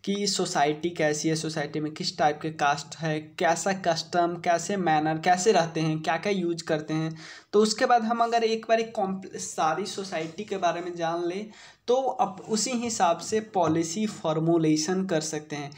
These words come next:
उसी हिसाब से अपनी पॉलिसी बना सकते हैं कि हाँ चलो इसको तो दबाना ही है, चलो इसको हम नहीं दबा सकते कुछ भी करके, ठीक है। तो जितने भी, इसलिए तो जितने भी जमींदार वगैरह होते थे ब्रिटिश के समय में, सब अधिकतर अपर कास्ट ही होते थे।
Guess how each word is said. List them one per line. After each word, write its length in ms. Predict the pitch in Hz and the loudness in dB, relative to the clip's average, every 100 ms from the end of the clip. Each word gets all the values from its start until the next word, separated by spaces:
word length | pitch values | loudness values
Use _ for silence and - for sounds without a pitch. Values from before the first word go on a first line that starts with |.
| - - | -16 -6
उसी 200 | 165 185 | 0 2
हिसाब 240 | 175 170 | 2 0
से 100 | 160 | -2
अपनी 180 | 156 151 | -4 -4
पॉलिसी 440 | 147 135 139 - 196 | -6 -8 -6 -2 2
बना 260 | 175 170 | 2 2
सकते 320 | 165 165 160 | -2 -6 -6
हैं 120 | 151 151 | -8 -6
कि 120 | 156 | -4
हाँ 160 | 160 | -4
चलो 220 | 156 156 151 | -2 -4 -4
इसको 280 | 139 - | -6 -8
तो 120 | 160 156 | -4 -2
दबाना 400 | 143 135 135 147 | -2 -2 -6 -10
ही 140 | 143 | -10
है, 100 | 143 147 - - | -14 -16 -16 -2
चलो 180 | 190 196 | 2 2
इसको 400 | 185 185 - 214 | 0 -4 2 2
हम 200 | 202 196 | 2 0
नहीं 280 | 165 196 | 0 0
दबा 240 | 185 147 139 | 0 4 2
सकते 300 | - 156 170 | 0 -6 -4
कुछ 260 | 170 156 - | -4 -6 -4
भी 80 | |
करके, 360 | 147 135 - 147 160 - - _ _ _ _ _ _ _ _ _ _ _ _ - - | -4 -4 -8 -14 -16 -20 -20 _ _ _ _ _ _ _ _ _ _ _ _ -20 -8
ठीक 140 | 196 190 | -4 -4
है। 180 | 160 160 - - | -4 -8 -18 -8
तो 60 | 262 | -2
जितने 440 | 190 196 208 233 | 2 2 2 0
भी, 140 | 220 226 - - - | 0 -2 -4 -12 -6
इसलिए 280 | 214 247 269 | -4 -2 -4
तो 120 | 269 | -2
जितने 320 | 214 220 226 | -2 0 0
भी 120 | 233 | -2
जमींदार 640 | 196 190 180 180 170 175 175 | 0 0 0 2 4 4 4
वगैरह 260 | 170 165 | 2 2
होते 320 | 165 160 160 156 | 2 0 -2 -4
थे 100 | 156 | -4
ब्रिटिश 420 | 151 151 156 151 | 0 0 0 -2
के 100 | 151 | -6
समय 220 | 185 190 | -6 -6
में, 240 | 196 196 | -6 -8
सब 300 | - 202 190 - | -6 -6 -4 -2
अधिकतर 400 | 185 190 226 226 | -4 -2 -2 0
अपर 340 | 175 175 196 | -2 0 0
कास्ट 300 | 185 160 - | 0 -2 -2
ही 60 | 151 | -4
होते 200 | 139 139 | -4 -12
थे। 160 | 156 | -12